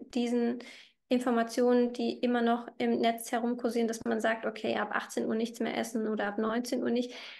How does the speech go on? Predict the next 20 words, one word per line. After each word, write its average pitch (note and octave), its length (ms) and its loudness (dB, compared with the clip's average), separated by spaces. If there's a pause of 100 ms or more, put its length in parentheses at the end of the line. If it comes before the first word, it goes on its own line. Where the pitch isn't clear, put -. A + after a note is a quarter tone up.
(260)
Letztendlich C4+ 880 2
merken B3 400 2
wir C4+ 100 -2
gar B3 160 2
nicht, B3 160 0
wie B3 80 0
frei B3 400 0
wir D4 140 0
eigentlich A#3 340 -2
von A#3+ 140 0
solchen A#3 320 -2
Themen A#3 340 2
sind, A#3+ 300 0
wenn A#3 100 0
es A#3 100 -4
unserem A#3+ 300 -2
Darm A3+ 220 0
erstmal A3+ 340 -2
gut C4 260 2
geht. - 380 -2